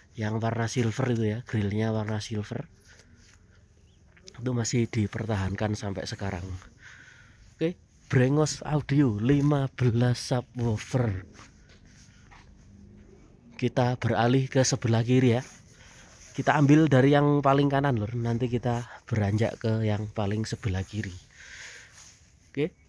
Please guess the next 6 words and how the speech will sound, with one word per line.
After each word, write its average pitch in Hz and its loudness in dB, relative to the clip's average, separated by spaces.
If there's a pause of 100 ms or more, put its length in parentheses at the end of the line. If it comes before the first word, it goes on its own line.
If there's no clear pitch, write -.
(120)
di 120 -2
sini 160 0 (160)
kita 151 -4
ketemu 147 -2
sama 143 0
si 135 -2